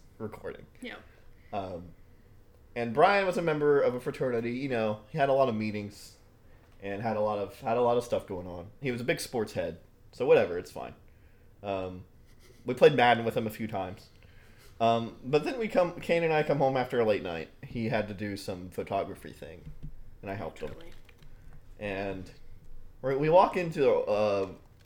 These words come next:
Speaker 1: our building, and we walk into the hall, and it hits us,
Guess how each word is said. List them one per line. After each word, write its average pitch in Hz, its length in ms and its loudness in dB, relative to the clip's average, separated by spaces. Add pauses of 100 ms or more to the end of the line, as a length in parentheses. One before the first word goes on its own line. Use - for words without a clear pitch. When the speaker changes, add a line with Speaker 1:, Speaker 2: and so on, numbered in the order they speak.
(500)
Speaker 1:
our 120 140 6
building, 98 420 0 (340)
and 110 80 -8
we 117 60 0
walk 139 180 4
into 135 220 -4
the 87 100 0
hall, - 640 -2 (720)
and 113 100 -2
it - 100 0
hits - 380 -8
us, - 380 -8